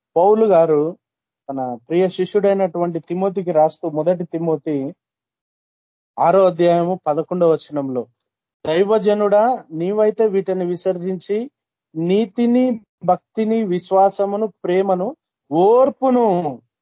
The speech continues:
సాత్వికమును సంపాదించుకున్నటకు ప్రయాసపడము." చూడండి, ఓర్పు కూడా, వీ-, ఇవి ఇక్కడ చాలా విషయాలు ఉన్నాయి. ఆ? భక్తి ఉంది, నీతి ఉంది, విశ్వాసం ఉంది, ప్రేమ ఉంది,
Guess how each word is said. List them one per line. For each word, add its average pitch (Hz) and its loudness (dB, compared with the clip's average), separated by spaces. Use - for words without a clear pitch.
సాత్వికమును 214 -2
సంపాదించుకున్నటకు 226 0
ప్రయాసపడము." 175 -2
చూడండి, 220 0
ఓర్పు 262 2
కూడా, 240 2
వీ-, 190 -4
ఇవి 214 -6
ఇక్కడ 208 -2
చాలా 214 2
విషయాలు 233 0
ఉన్నాయి. 151 -2
ఆ? 254 0
భక్తి 151 -2
ఉంది, 190 0
నీతి 202 -2
ఉంది, 214 0
విశ్వాసం 214 0
ఉంది, 220 -2
ప్రేమ 185 -2
ఉంది, 180 0